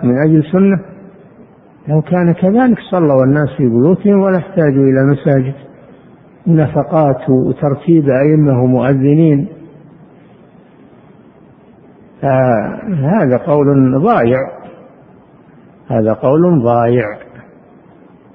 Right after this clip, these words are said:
ولكن يفرح به الكسالى وأهل النفاق، يفرحون بالأغلاط والأخطاء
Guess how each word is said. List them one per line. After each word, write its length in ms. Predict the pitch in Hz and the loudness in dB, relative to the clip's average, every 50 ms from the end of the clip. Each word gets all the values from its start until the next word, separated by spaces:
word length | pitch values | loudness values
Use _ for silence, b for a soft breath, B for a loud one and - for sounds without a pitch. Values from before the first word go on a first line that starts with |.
| _ - - - | _ -20 -12 -6
ولكن 440 | - 127 143 151 156 - 165 165 175 | -2 0 0 0 0 0 0 2 2
يفرح 380 | 202 214 175 - 160 151 135 131 | 2 0 0 0 -2 -2 0 0
به 520 | 135 135 135 147 127 127 131 127 120 - - - | 0 2 2 2 2 2 2 2 0 0 -2 -2
الكسالى 720 | 139 135 131 - 147 127 - - 147 143 135 123 123 123 | -2 -2 -2 -2 -4 -4 -2 0 0 2 2 2 2 2
وأهل 380 | 120 120 120 131 127 117 127 127 | 2 2 2 0 0 0 2 2
النفاق، 640 | 123 123 123 120 - 135 127 110 - - - - - - - - - - - - - - - - - - - - - - - _ - - - | 2 2 2 0 0 -2 -2 -4 -4 -8 -16 -20 -20 -20 -20 -20 -20 -20 -20 -20 -20 -20 -20 -20 -20 -20 -20 -20 -20 -20 -20 _ -14 -8 -6
يفرحون 460 | 151 127 175 180 156 151 214 208 165 | -4 -2 -2 -2 -2 0 2 2 2
بالأغلاط 600 | 147 147 143 143 139 120 139 147 147 135 123 - 127 | 2 2 2 2 2 2 2 2 2 0 0 0 0
والأخطاء 580 | 120 123 131 139 - - - - 135 123 - | 0 0 0 0 -2 -4 -6 -6 -4 -4 -4